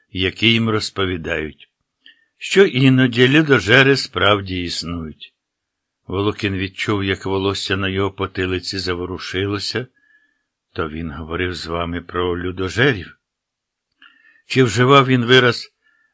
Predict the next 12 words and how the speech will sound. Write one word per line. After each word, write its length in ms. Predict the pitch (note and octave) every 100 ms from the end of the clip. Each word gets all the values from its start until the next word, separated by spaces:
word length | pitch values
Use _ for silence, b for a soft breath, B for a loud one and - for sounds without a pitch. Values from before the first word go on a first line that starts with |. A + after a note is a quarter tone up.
| -
"ель 200 | B2 C3 -
огро"? 600 | C3 C3 G#2+ G2+ E2+ - _ _ _ _ _ _ _ _
А 120 | - D#3
вже 340 | F#3+ G#2+ G#2
ж, 140 | - -
пригадую, 580 | A#2+ G2+ G#2+ F#2+ G2+
саме 340 | G2 C3+ D3+ E3+
це 220 | E3 B2
слово 520 | B2+ A2 B2 B2+ B2+ B B -
він 260 | G2 A2
тоді 300 | G2+ A2+ G#2+
вжив 420 | F#2+ E2+ F#2 F#2+